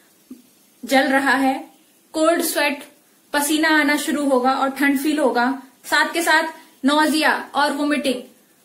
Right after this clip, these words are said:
वोमिटिंग जैसी फीलिंग आने लगती है या फिर अनयूजुअल टायर्डनेस। अनयूजुअल टायर्डनेस means कि बिना कुछ काम किए थकावट फील होना। ओके,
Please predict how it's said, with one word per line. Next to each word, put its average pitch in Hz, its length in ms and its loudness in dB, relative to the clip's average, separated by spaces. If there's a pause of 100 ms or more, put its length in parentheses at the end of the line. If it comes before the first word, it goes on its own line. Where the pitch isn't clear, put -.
(120)
वोमिटिंग 320 460 -2
जैसी 311 320 -2
फीलिंग 285 280 -4
आने 269 200 4
लगती 262 380 0
है 269 300 -2
या 269 140 2
फिर 311 420 -6 (340)
अनयूजुअल 330 760 0
टायर्डनेस। 262 840 0 (380)
अनयूजुअल 339 500 2
टायर्डनेस 320 520 0
means 311 360 0
कि 285 440 -2 (160)
बिना 277 220 0
कुछ 311 220 -4
काम 269 300 2
किए 269 340 -2
थकावट 240 400 -2
फील 277 300 -4
होना। 196 340 -14 (1120)
ओके, 285 280 -4